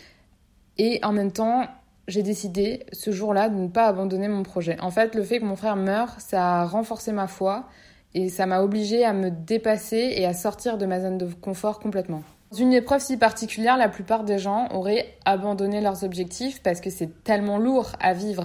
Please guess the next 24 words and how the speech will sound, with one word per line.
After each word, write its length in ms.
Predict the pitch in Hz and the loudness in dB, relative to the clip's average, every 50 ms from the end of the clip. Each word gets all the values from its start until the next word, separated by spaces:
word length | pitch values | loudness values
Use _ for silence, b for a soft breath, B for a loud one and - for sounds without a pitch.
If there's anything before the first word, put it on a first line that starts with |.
| 156 - | -6 -6
un 80 | - | -6
deuil, 280 | 185 175 185 180 180 180 | -4 -2 -2 0 -2 -4
c'est 240 | 175 - - 185 175 | -6 -6 -8 -6 -2
tellement 300 | - 214 208 208 208 202 | 0 0 2 2 0 0
d'émotions, 560 | 202 208 208 208 208 - - 233 233 247 254 254 B B B B B B B | 0 0 0 0 -2 -4 -6 -6 -6 -6 -8 -8 B B B B B B B
euh, 160 | 175 175 175 175 | 0 0 2 0
c'est 200 | 175 175 185 175 | 0 0 -2 -2
tellement 360 | 180 202 196 196 196 190 196 | 0 0 0 0 0 0 -2
dur. 260 | 190 180 220 262 285 277 B B B B B | -2 0 2 2 2 2 B B B B B
Mais 100 | - 202 | 2 2
pour 200 | 214 - 269 254 | 2 4 4 4
moi, 180 | 240 240 254 277 | 4 6 4 4
en 60 | 262 | 4
fait, 200 | 240 - 254 247 | 2 2 0 0
c'était 220 | - 226 - 240 240 | 0 -4 -2 0 0
une 140 | 240 226 | 2 2
opportunité, 1000 | 220 214 214 208 - - - 220 214 214 214 - 226 226 226 226 - - - - - | 2 2 0 -4 -4 -4 -2 0 0 0 0 0 0 0 0 0 -2 -4 -8 -8 -6
euh, 160 | - 175 165 | -4 -2 -2
une 100 | - 190 | -2 -2
fuite, 540 | 185 - - 214 226 269 262 - - - - _ | -2 -2 -2 -2 -4 -4 -4 -8 -20 -20 -18 _
très, 440 | - - 214 196 196 190 180 175 175 | -6 -4 0 0 2 2 0 0 -2
très, 480 | 175 - - 180 180 175 175 170 165 | -4 -4 -4 -2 -2 -2 -2 -2 -4
très 180 | 165 - - 175 | -6 -4 -6 -6
franchement. 400 | 175 - 175 175 - 214 254 277 | -4 -6 -6 -6 -4 -4 -4 -6